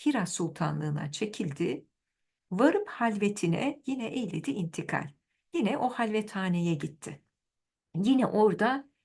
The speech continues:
Efendimiz kalaklar içerisinde.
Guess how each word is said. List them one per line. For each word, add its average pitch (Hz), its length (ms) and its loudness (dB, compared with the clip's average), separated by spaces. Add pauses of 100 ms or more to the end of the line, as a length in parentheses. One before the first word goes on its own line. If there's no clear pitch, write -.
(160)
Efendimiz 240 680 -2
kalaklar 202 640 -2
içerisinde. - 840 -4